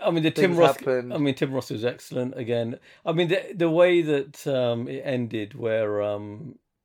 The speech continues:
Speaker 1: they asked her to switch the T V on, and he got a breakout. I thought the breakout was a great idea, but then you suddenly see, okay, it's referring back to Shang-Chi.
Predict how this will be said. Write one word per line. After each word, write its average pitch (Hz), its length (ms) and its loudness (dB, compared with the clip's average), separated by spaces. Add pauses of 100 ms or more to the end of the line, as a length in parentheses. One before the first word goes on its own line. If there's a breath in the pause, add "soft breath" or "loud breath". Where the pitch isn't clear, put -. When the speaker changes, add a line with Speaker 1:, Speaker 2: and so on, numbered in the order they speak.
(420)
Speaker 1:
they 127 220 -2
asked 110 300 -2
her 120 180 -4
to 107 420 -6
switch - 220 -18
the - 60 -20
T 110 240 -10
V 107 240 -8
on, 101 180 -8
and 101 140 -10
he 101 80 -12
got - 140 -10
a 107 40 -12
breakout. 107 480 -6 (220 soft breath)
I 220 120 2
thought 208 180 0
the 175 80 -2
breakout 139 420 2
was 123 120 -6
a 131 80 0
great 160 320 2
idea, 117 680 -2 (960)
but 165 140 -12
then 135 200 2
you 123 80 0
suddenly 120 340 -2
see, 117 280 -4
okay, 120 280 -2
it's 104 120 -8
referring 117 400 -4
back 113 220 -8
to 117 100 -14
Shang-Chi. 113 880 -6